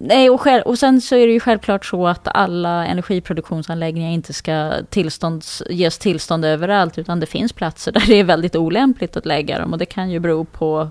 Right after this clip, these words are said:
försvaret, eller det kan bero på att, eh, marken är värdefull för andra intressen. Men det jag tror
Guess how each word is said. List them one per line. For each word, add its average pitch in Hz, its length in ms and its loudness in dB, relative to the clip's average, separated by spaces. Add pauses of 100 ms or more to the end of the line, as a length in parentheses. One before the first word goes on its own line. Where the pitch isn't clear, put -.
(160)
försvaret, 160 760 -2
eller 165 160 -4
det 170 60 -6
kan 170 200 -6
bero 160 200 -6
på - 180 -10
att, - 360 -14
eh, - 300 -8
marken 170 640 -6
är 165 60 -6
värdefull 156 440 -6
för - 140 -10
andra 160 320 -6
intressen. 175 880 -8
Men 175 300 -10
det 180 60 -10
jag 170 160 -8
tror 165 300 -10